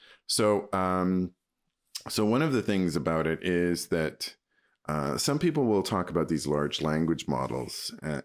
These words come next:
in a way where you say, "Well, it's a predictive thing." So it's just predicting what you think it wants you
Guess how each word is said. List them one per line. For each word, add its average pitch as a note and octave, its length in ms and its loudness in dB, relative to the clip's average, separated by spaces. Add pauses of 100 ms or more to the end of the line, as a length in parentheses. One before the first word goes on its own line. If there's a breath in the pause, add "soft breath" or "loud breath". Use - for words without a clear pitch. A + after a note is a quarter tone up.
in F2+ 140 0
a F2 60 2
way F2+ 440 2
where D#2+ 500 0 (260 soft breath)
you F#2 40 -4
say, G#2 180 0
"Well, G2+ 240 4
it's G2+ 120 -2
a G#2 60 2
predictive F2+ 800 -2
thing." C2+ 240 -4
So F2+ 100 -2
it's F2 100 -4
just - 280 -4
predicting F2+ 480 -2
what E2+ 180 -2
you D#2+ 80 -2
think F#2 400 -4 (180)
it D2 140 -4
wants D#2 420 -4
you D#2 140 -4